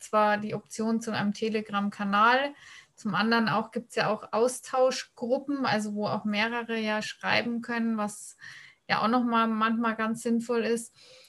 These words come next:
Und, ähm, ja, Social Media ist halt einfach, werden immer neue, neue Sachen oder so freigegeben. Da verändert sich ja auch immer der Algorithmus, was ich ja auch schon feststellen durfte. Und deswegen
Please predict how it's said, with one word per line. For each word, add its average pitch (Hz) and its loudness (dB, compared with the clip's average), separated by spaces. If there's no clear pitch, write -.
Und, 208 2
ähm, 196 2
ja, 247 8
Social 247 4
Media 247 4
ist - 0
halt 233 0
einfach, 233 -2
werden 220 0
immer 233 2
neue, 226 4
neue 220 0
Sachen 240 -2
oder 233 0
so 226 -2
freigegeben. 226 -2
Da 220 -2
verändert 233 -4
sich 226 -8
ja 226 -2
auch 220 -4
immer 220 -2
der 208 0
Algorithmus, 254 -2
was 226 -2
ich 233 -4
ja 214 -2
auch 214 -4
schon 220 -6
feststellen 226 -4
durfte. 220 -4
Und 220 2
deswegen 214 2